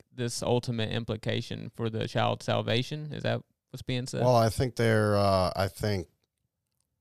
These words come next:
Speaker 2: w-, what I would actually point to is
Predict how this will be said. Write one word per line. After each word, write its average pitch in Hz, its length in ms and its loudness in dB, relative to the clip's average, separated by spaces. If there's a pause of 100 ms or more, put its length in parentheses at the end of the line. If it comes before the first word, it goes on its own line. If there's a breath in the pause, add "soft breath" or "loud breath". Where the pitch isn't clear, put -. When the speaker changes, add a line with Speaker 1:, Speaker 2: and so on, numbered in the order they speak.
(140)
Speaker 2:
w-, 82 280 -14
what 92 360 0
I 107 100 8
would 92 120 6
actually 95 340 2
point - 400 -2
to 90 300 0
is 85 520 -2